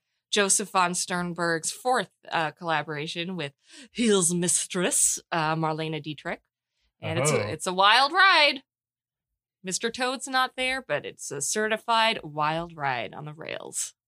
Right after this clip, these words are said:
Speaker 2: Absolutely.
Speaker 1: We
Speaker 2: So, um, yeah, do you have any background before we go into this movie too, too strongly?
Speaker 1: Um, let's see. Like I said, uh,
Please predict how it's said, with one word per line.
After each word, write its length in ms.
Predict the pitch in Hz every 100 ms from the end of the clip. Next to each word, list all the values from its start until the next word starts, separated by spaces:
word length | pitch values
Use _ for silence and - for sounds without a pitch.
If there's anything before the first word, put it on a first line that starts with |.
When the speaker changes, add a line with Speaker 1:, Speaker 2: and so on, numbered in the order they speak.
| _ -
Speaker 2:
Absolutely. 800 | 139 - 113 117 135 107 104 - _ _ _ _ _ _ _ -
Speaker 1:
We 100 | 170
Speaker 2:
So, 840 | 165 - 175 190 151 113 104 110 - -
um, 680 | 139 127 123 123 120 123 139 _ _ _ _ _ _ _ _ _ _
yeah, 160 | 139 131
do 140 | 117
you 60 | 139
have 120 | 165
any 140 | 165 131
background 460 | 139 151 165 160
before 220 | 139 143 139
we 100 | 127
go 540 | 127 127 123 123 123 -
into 280 | 123 -
this 200 | 135 131
movie 260 | 139 135 135
too, 500 | - 147 139 143 127 _
too 120 | -
strongly? 440 | 135 151 160 214 240
Speaker 1:
Um, 460 | 262 285 294 294 294
let's 180 | 277 277
see. 80 | 233
Like 200 | 202 196
I 60 |
said, 360 | 196 226 208 233
uh, 300 | 240 170